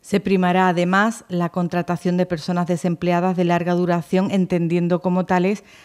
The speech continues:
aquellas que en los doce meses anteriores no hayan estado ocupadas más de noventa y tres días, de acuerdo con las fechas de alta y baja en la Seguridad Social.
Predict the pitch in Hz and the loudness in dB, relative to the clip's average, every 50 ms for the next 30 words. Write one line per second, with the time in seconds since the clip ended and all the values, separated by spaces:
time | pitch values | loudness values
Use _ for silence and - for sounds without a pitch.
0 | - - - 175 - 190 185 185 202 196 196 - 208 190 185 175 175 165 151 - | -12 -6 -4 -2 0 0 2 2 2 0 0 -2 0 0 2 0 0 -2 -2 -6
1 | - - 180 175 202 190 - - 190 180 180 185 175 - 185 175 175 170 165 - | -6 -4 -2 0 0 0 0 0 0 0 2 0 0 0 0 0 0 0 0 0
2 | 185 175 185 185 190 190 196 185 147 - 190 185 180 175 180 180 180 175 170 165 | 0 0 2 2 2 2 2 -2 -2 -2 0 2 2 2 2 2 0 0 -2 -4
3 | - - 180 175 175 170 156 - 170 151 - 185 180 180 185 185 180 180 175 170 | -2 -2 0 2 2 2 0 -2 -4 -2 0 2 2 2 2 2 2 0 0 0
4 | 180 185 185 175 160 160 160 160 151 165 156 143 - 185 185 170 151 175 175 170 | 0 0 0 0 0 0 0 0 0 -2 -2 -2 0 0 0 0 2 0 0 2
5 | 170 165 147 160 160 151 - - 185 185 175 170 185 190 190 190 - - - - | 0 0 -2 -2 -4 -4 -2 2 2 2 2 2 2 2 2 0 -4 -20 -20 -20
6 | - _ - - 233 240 220 185 175 160 - - 185 175 - - 190 180 160 170 | -20 _ -2 0 2 2 2 2 0 0 0 0 -2 -2 0 0 -2 0 0 2
7 | 170 165 165 165 - 175 170 160 151 165 160 - - 170 165 160 147 - 170 160 | 2 2 0 0 0 -2 -2 0 0 -2 -4 -2 -2 -2 -2 -2 -4 -4 -4 -4
8 | 156 156 147 151 139 - - 151 - - 202 185 165 156 151 | -2 -2 -2 -4 -4 -6 -8 -8 -2 2 2 2 2 2 -2